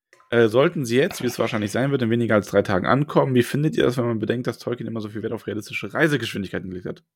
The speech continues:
Fände ich doof. Und finde ich generell in der Serie ein bisschen schade, das wird nicht gut erklärt, viele Reisegeschwindigkeiten und so. Ähm, hat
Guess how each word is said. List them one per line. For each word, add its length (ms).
Fände 180
ich 160
doof. 360
Und 260
finde 220
ich 100
generell 320
in 60
der 100
Serie 240
ein 80
bisschen 220
schade, 760
das 180
wird 160
nicht 160
gut 140
erklärt, 640
viele 320
Reisegeschwindigkeiten 1000
und 160
so. 260
Ähm, 380
hat 360